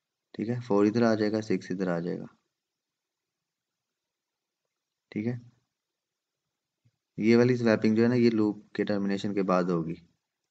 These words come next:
after the termination of the loop। ठीक है, उसके बाद, अ, दूसरा काम क्या करना है, रिटर्न करना है इंडेक्स को, पी इंडेक्स को। तो पी इंडेक्स कहाँ पे है, थ्री पे,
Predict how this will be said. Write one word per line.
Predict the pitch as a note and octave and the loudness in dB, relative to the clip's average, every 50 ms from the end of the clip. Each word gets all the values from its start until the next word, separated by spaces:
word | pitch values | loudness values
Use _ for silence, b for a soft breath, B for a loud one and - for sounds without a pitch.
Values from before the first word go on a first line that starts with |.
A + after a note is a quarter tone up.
| - - | -4 -2
after | F#2+ G2 - - F#2+ | -2 -2 -2 -4 -4
the | G2 G2 F#2 | -4 -2 -2
termination | - G2 F#2 F2+ F2+ F#2 F#2 F#2 F#2+ F#2 | -2 0 0 0 0 -2 -2 -4 -4 -4
of | F#2 F2 F2 F2+ | -4 -4 -4 -4
the | - F2 E2+ | -6 -6 -6
loop। | E2 - - - _ _ _ _ _ _ _ _ _ _ _ _ _ _ _ _ _ _ _ _ _ _ _ _ _ _ _ _ _ _ _ _ _ _ _ _ _ _ _ _ _ _ _ _ _ _ _ _ | -6 -8 -10 -12 _ _ _ _ _ _ _ _ _ _ _ _ _ _ _ _ _ _ _ _ _ _ _ _ _ _ _ _ _ _ _ _ _ _ _ _ _ _ _ _ _ _ _ _ _ _ _ _
ठीक | - A2 A2 A#2+ | -6 -4 -4 -2
है, | C3 C3 | -4 -6
उसके | - - - - - A2 | -6 -8 -6 -4 -2 0
बाद, | G#2+ A2 A2 G#2+ G#2+ G#2 - - - | 2 2 4 4 2 0 -2 -4 -4
अ, | - G2 G2 G2 F#2+ F#2+ F#2 | -2 0 2 2 2 2 2
दूसरा | F#2 G2+ G2 G2 A2 A2 G#2 | 2 0 0 0 0 0 0
काम | G2+ G#2+ G#2 G#2+ | 0 0 0 0
क्या | A2 A2+ A2 | 0 0 2
करना | A2 A2 G#2 G#2+ | 0 0 0 0
है, | A2+ | 2
रिटर्न | A2+ A#2 A2 A2 G#2+ A2 A2+ | 2 2 2 2 0 0 0
करना | A2 A2+ G#2+ G#2 G#2 | 0 0 0 0 0
है | G#2 A2+ A#2+ A#2+ - - _ _ - - | 0 -2 -2 -4 -10 -18 _ _ -10 -6
इंडेक्स | G2 G2+ F#2+ F#2+ G2 G2 F#2+ - | -4 -2 0 2 2 0 0 -4
को, | - - F2 F2 | -8 -8 -8 -4
पी | F2 - F#2+ F#2+ | -2 0 0 2
इंडेक्स | F#2+ F#2 F2 F2 F2 F2+ - | 2 2 0 -2 -2 -4 -8
को। | - - - - _ _ _ _ - | -14 -14 -14 -14 _ _ _ _ -8
तो | F#2 | -6
पी | F#2 - G2+ G2+ | -4 -2 -2 -2
इंडेक्स | G2+ G2+ G2+ G#2+ A2 G#2+ - - _ _ _ _ _ _ - | 0 0 0 -2 -2 -4 -8 -18 _ _ _ _ _ _ -8
कहाँ | - G#2+ G#2 G2 F#2 | -6 -4 -2 -2 -2
पे | - G2+ G2+ | -2 -2 -2
है, | A2+ B2+ A#2+ - _ _ _ _ _ _ _ _ _ _ _ _ _ _ - | -4 -4 -8 -14 _ _ _ _ _ _ _ _ _ _ _ _ _ _ -4
थ्री | - G2+ A2 A#2 A#2+ A#2+ | 2 4 4 6 4 4
पे, | A#2+ A2 | 2 -2